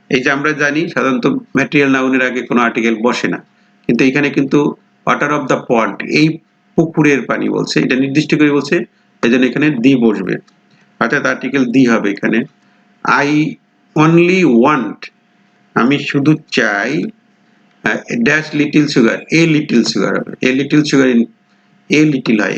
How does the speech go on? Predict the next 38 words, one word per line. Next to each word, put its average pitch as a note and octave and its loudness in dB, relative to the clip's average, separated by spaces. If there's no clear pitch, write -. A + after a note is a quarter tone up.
a - 4
little E3+ 2
sugar। G#2 0
There D3+ 2
are C#3+ 0
a D3 6
thousand D3 2
of B2 -4
people, G2+ -2
there C3 0
are D3 0
a D3 4
thousand B2+ 0
of F3 -2
people, A#2+ 0
এ - 2
হবে, - -2
a - 0
thousand A#2+ -2
of A#2 -6
people। B2 0
I - 0
am D#3 2
in D#3+ 4
a - -2
hurry, A2+ -2
এ C3+ 2
হবে, G#2+ -4
তেইশ C3 0
নম্বর B2 2
হবে C#3 0
I A#2 -4
am, E3 -2
এটা C3 -2
যে A#2 2
আলোচনা B2 -2
করা A#2 -2
হয়েছে, A2 -4